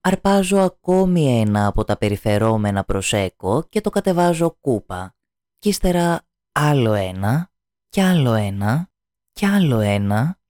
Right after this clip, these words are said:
μέχρι που ο σερβιτόρος απλά απομακρύνει ξεδιάντροπα το δίσκο από το μέρος μου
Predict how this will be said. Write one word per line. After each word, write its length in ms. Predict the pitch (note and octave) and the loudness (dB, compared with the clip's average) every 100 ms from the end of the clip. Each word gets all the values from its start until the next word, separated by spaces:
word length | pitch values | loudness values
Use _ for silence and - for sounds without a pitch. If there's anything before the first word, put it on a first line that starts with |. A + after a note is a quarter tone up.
| _ _ | _ _
μέχρι 460 | G3+ G3+ F#3 F#3+ F3+ | 2 2 2 0 0
που 160 | - | 0
ο 80 | E3 | 0
σερβιτόρος 1000 | D3 D#3 C#3+ C#3 D3 D3 D3 D3 C#3+ - | 2 0 2 0 2 2 2 2 0 -2
απλά 460 | C#3 - C#3 C#3 C#3 | -4 -2 0 2 0
απομακρύνει 1000 | C#3 C#3+ C3 A#2+ - B2+ C3+ C3+ C3 B2+ | 0 -2 0 -2 -2 -2 0 0 0 -2
ξεδιάντροπα 1000 | - A#2+ A2 A#2 B2 A#2 G2+ G2 G2+ | -2 -2 -2 -2 0 0 0 -2 -2
το 120 | G2 G2+ | -2 0
δίσκο 380 | G#2 G2+ - | 0 -2 -2
από 160 | G2 G2+ | -2 0
το 100 | G2 | -2
μέρος 480 | G2 G2 F#2 F2 F#2 | 0 0 0 -2 -2
μου 240 | A#2 G3+ | -2 -2